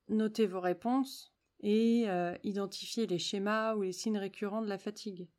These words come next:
Ça, ça peut être un bon, un bon début déjà. Ensuite, ce que vous pouvez faire, c'est que vous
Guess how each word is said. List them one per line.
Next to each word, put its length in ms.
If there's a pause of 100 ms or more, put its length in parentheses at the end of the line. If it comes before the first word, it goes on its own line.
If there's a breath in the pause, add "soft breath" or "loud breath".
Ça, 220
ça 140
peut 120
être 240
un 180
bon, 880 (120)
un 160
bon 200
début 340
déjà. 300 (580)
Ensuite, 300
ce 60
que 100
vous 160
pouvez 260
faire, 320
c'est 140
que 60
vous 380